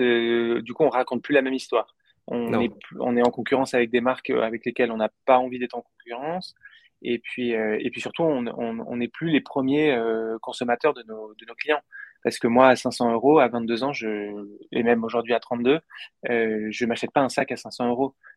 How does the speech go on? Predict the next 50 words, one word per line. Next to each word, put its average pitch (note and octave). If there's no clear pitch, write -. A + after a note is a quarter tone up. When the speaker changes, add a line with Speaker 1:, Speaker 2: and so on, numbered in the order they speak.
Speaker 1:
Euh, G#2+
Speaker 2:
Ouais, G#2+
bien G#2
Speaker 1:
je, G#2
Speaker 2:
sûr. B2
Speaker 1:
je -
peux C#3
m'acheter B2
un B2
sac C#3
entre A#2+
deux A#2
cents B2+
et A#2
quatre A#2+
cents D3+
une B2+
fois B2
par A#2
an D3
parce -
que A2
ça, A#2
parce -
que -
voilà, A#2
il B2
y A2+
a, G#2+
il G#2+
y G#2+
a G#2
une G#2+
belle A2
pièce C3+
ou C3
autre. E3+
Mais B2
à A#2
cinq B2
cents, B2+
six -
cents A#2
euros, A#2+
c'est D3+
des A2
budgets A2
qui -
sont A2
pas, A2+